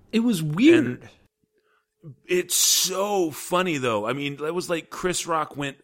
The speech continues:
Speaker 2: like, ultra meta right there, because Stacey Dash is, um, I don't know. I, she, she is seen nowadays as some, uh,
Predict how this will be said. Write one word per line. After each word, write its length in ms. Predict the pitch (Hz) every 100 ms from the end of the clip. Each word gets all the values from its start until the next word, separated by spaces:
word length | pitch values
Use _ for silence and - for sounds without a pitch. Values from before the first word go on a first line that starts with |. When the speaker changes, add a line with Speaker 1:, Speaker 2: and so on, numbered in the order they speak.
| _
Speaker 2:
like, 300 | 127 113 - _ _ _ _ _
ultra 460 | 180 185 - 165 143
meta 460 | 135 127 98 90 - _ _ _ _ _ -
right 240 | 117 104
there, 320 | 110 95 73 _ _ _ _
because 720 | 135 135 143 139 131 117 - - _ _
Stacey 540 | - - 180 190 202
Dash 540 | 135 139 131 120 113 -
is, 600 | 123 117 113 107 101 - - - _ _ - -
um, 640 | 110 98 92 85 80 80 _ _ _ - - -
I 140 | 117 107
don't 100 | 101
know. 80 | 107
I, 180 | 127
she, 440 | 143 - 175 180 -
she 300 | - 196 180
is 120 | 160
seen 640 | - 175 175 165 143 -
nowadays 800 | 127 123 123 113 107 104 101 98
as 300 | 104 101 98
some, 400 | - - 101 101 95 - - _
uh, 320 | 95 92 90